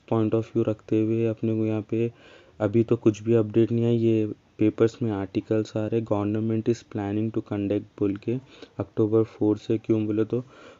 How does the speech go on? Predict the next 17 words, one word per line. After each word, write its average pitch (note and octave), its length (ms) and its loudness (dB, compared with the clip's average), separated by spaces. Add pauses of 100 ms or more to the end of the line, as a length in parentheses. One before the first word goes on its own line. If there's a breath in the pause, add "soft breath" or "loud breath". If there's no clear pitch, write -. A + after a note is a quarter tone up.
कोविड A2+ 280 4
नाइनटीन A2 440 0
स्टार्ट G#2 480 -4
हो, A2 120 0
हो G#2+ 200 0
गया A2 200 0
तो G#2+ 160 -4
प्रॉब्लम G2+ 460 -4
होती G#2 340 -4
ना G2 180 -6
बोल G2 180 -6
के A#2+ 120 -10
अक्टूबर A2+ 540 -2
फ़ोर G#2+ 380 -2
से - 200 -10
है G#2+ 200 -4
सो B2+ 280 -6